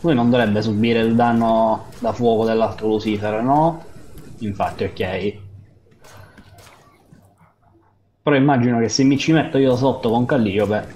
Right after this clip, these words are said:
vengo sbruciacchiato male. Attenzione a dove punti sto coso. Ok, mentre il Lucifer brucia gli infetti che escono dal buco, in maniera veramente quasi continua, io mi vado a vedere se ci sta roba da ricercare in giro.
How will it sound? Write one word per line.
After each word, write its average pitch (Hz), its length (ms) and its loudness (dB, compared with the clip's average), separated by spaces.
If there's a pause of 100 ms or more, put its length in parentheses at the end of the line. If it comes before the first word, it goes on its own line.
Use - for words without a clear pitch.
vengo 123 400 2
sbruciacchiato 123 720 2
male. 110 580 0 (720)
Attenzione 131 460 -2
a - 20 2
dove 117 180 2
punti 120 280 0
sto 117 220 -2
coso. 98 420 -2 (960)
Ok, - 220 -4
mentre 143 420 4
il 139 80 6
Lucifer 127 600 4
brucia 120 380 2
gli 113 120 2
infetti 127 440 0
che 113 120 0
escono 113 340 -4
dal 135 180 2
buco, 120 680 0
in - 80 -20
maniera 110 260 -2
veramente 110 380 -2
quasi 110 260 2
continua, 117 520 0
io 113 120 0
mi 113 260 -2 (420)
vado 135 220 2
a 127 60 2
vedere 131 360 2
se 117 120 -6
ci 110 120 -6
sta 123 220 -2
roba 123 320 4
da 117 100 2
ricercare 120 460 0
in 135 140 2
giro. 107 440 0